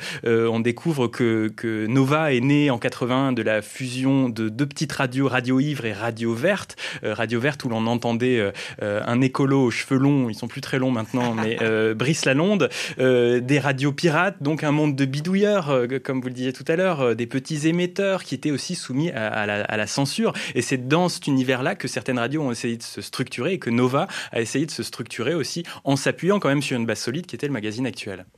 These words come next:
Speaker 2: Oui, c'est ça. En fait, ce qu'il y a de très, très beau, euh, dans ce, à la fois en général pour l'histoire de cette antenne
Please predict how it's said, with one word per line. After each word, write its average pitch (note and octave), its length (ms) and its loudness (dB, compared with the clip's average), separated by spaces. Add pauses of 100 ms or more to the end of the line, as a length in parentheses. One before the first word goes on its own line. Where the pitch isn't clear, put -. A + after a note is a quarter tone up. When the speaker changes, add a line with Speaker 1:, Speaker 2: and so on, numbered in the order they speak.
(320)
Speaker 2:
Oui, C3+ 100 2
c'est C#3 120 0
ça. B2+ 180 0
En G#2+ 40 -4
fait, C#3 120 0
ce C#3 80 -6
qu'il C3 80 0
y - 20 6
a G#2+ 40 2
de F2+ 320 0
très, C#3+ 200 0
très B2 180 -2
beau, C3+ 220 0 (560)
euh, F#2+ 100 -10
dans A2+ 200 -2
ce, G#2 280 -2 (120)
à A#2+ 100 -2
la A#2+ 80 0
fois B2 160 0
en A#2 100 0
général A#2+ 480 2
pour G2+ 120 -6
l'histoire G#2+ 260 -2
de G#2+ 60 -4
cette - 200 -6
antenne A#2 340 -2